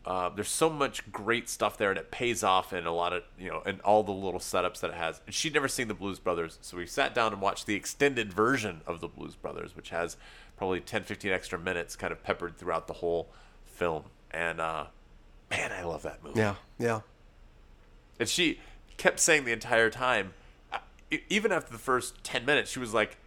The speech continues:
Speaker 1: "This movie must have been really expensive to make." <laughs> And I, I just kept thinking, "You haven't even seen the end
Speaker 2: Oh, the
Speaker 1: police
Speaker 2: cars,
Speaker 1: chase
Speaker 2: the
Speaker 1: yet."
Speaker 2: cars, yeah, yeah.
Speaker 1: And we were there, she just kept saying, "This was so expensive."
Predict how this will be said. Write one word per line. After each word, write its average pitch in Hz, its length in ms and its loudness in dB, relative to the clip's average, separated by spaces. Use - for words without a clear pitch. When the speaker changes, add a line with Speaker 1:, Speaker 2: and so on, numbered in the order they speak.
Speaker 1:
"This 160 220 4
movie 415 200 8
must 160 200 2
have - 80 0
been 104 180 4
really 123 220 6
expensive 139 600 0
to 85 100 -2
make." 117 480 0
<laughs> - 40 -20
And 160 120 4
I, 131 60 0
I - 20 4
just 151 240 -6
kept - 180 0
thinking, 143 300 -4
"You 151 160 6
haven't 147 160 4
even 139 140 -2
seen 139 200 -2
the - 180 0
end 117 160 2
Speaker 2:
Oh, 123 100 4
the 117 80 4
Speaker 1:
police 113 140 6
Speaker 2:
cars, 110 200 8
Speaker 1:
chase 98 220 4
Speaker 2:
the 107 100 4
Speaker 1:
yet." 85 80 6
Speaker 2:
cars, 101 320 2
yeah, 107 240 4
yeah. 110 220 4
Speaker 1:
And 120 80 -2
we 143 80 6
were 143 140 8
there, 135 160 8
she 143 160 -2
just - 220 -6
kept - 240 2
saying, 110 260 4
"This 107 180 0
was 101 140 -2
so 90 480 6
expensive." - 720 -4